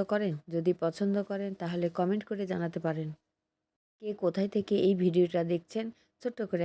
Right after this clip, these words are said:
একটা কমেন্ট করবেন, তাহলে পরের ভিডিওতে আমি আপনাদের নাম মেনশন করতে পারবো। এখন একটা ঢাকনা দিয়ে এই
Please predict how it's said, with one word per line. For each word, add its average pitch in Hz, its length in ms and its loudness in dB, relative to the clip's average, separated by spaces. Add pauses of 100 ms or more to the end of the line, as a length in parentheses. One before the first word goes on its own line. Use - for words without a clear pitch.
একটা 180 180 -12
কমেন্ট 175 340 -2
করবেন, 202 320 2 (240)
তাহলে 208 360 0
পরের 190 340 4
ভিডিওতে 202 420 4 (140)
আমি 185 180 4
আপনাদের 180 520 2
নাম 175 240 2 (120)
মেনশন 180 320 4
করতে 160 280 -2
পারবো। 170 300 0 (1800)
এখন 180 260 0
একটা 208 160 -6
ঢাকনা 185 380 0
দিয়ে 202 260 0 (300)
এই 175 160 -2